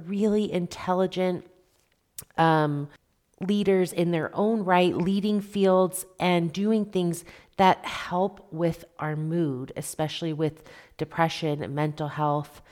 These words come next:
um, just leaning into our emotions. It's such a new and exciting time where people are really beginning to merge science with,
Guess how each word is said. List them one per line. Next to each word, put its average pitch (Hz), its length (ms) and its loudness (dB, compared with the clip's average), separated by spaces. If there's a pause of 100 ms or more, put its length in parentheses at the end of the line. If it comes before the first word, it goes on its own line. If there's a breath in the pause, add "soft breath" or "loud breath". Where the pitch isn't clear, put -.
(320 soft breath)
um, 143 420 -2 (540)
just - 400 -10 (440)
leaning 196 460 0
into 196 300 -2
our 156 100 0
emotions. 143 640 -4
It's - 200 -6
such - 420 2 (160)
a 180 320 4
new 165 300 0
and 175 120 2
exciting 151 520 -2
time 160 480 -4 (260 loud breath)
where 151 140 -2
people 165 380 -2
are 160 180 0
really 156 480 0
beginning 151 520 -4
to 151 360 -6
merge 147 440 -4
science 151 640 -4
with, 135 440 0